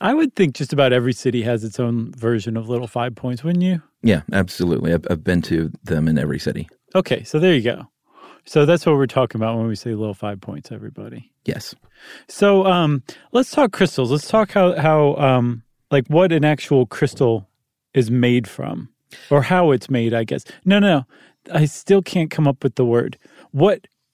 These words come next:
Speaker 1: makes a crystal a crystal? That's what I'm looking for.
Speaker 2: Yeah, 'cause it, it can get really confusing if you think about the fact that crystals can be salt or snowflakes or semiconductors or i-, in a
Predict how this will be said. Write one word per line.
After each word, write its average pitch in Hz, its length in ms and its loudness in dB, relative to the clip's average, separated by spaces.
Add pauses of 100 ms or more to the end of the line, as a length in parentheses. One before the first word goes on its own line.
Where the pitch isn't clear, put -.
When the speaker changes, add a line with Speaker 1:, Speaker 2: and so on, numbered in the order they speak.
(440)
Speaker 1:
makes 147 320 0
a 131 60 0
crystal - 500 -6 (100)
a - 60 -18
crystal? - 580 -10 (140)
That's 135 180 0
what 123 140 -8
I'm 110 80 -8
looking 131 240 -12
for. - 340 -12 (200)
Speaker 2:
Yeah, 185 300 4
'cause 156 240 2
it, 151 280 2
it 147 120 2
can 156 140 4
get 180 180 4
really 143 260 4
confusing 113 720 4
if 95 120 0
you 104 80 4
think 113 240 2
about 101 280 4
the 95 80 2
fact 98 320 0
that 98 200 2
crystals 104 460 0
can 104 240 2
be 95 380 2
salt 92 480 2
or 95 100 2
snowflakes 92 720 0
or 92 400 2 (400)
semiconductors 92 1120 2
or 90 400 4 (640)
i-, - 180 -2
in 208 180 4
a - 280 4